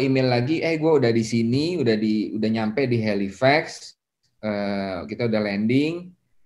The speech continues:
Ki-, sekarang lagi nyari kerjaan," gue bilang begitu. Backgroundnya gue ceritain lagi semua backgroundnya begini, begini, begini. Oke. Eh, kayaknya abis gitu dia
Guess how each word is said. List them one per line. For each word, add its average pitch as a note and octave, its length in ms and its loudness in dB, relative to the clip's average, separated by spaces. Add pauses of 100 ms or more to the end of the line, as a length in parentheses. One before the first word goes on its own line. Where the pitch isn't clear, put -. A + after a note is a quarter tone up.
(360)
Ki-, D#2+ 140 -14 (540)
sekarang A#2 360 0
lagi A2+ 180 2
nyari G#2+ 200 2
kerjaan," A#2 460 2 (240)
gue E2+ 140 -10
bilang F2 220 -6
begitu. F2 460 -6
Backgroundnya A2 520 0
gue A#2+ 120 0
ceritain A2+ 420 0 (300)
lagi A2+ 240 0
semua G#2 240 -4
backgroundnya G2 380 -2
begini, G2 240 -4
begini, F#2 160 -10 (100)
begini. E2 200 -10 (200)
Oke. D#2+ 160 -14 (640)
Eh, A#2+ 400 0 (600)
kayaknya B2+ 340 -2 (100)
abis A#2+ 220 -2
gitu A#2+ 400 0
dia D#3+ 100 2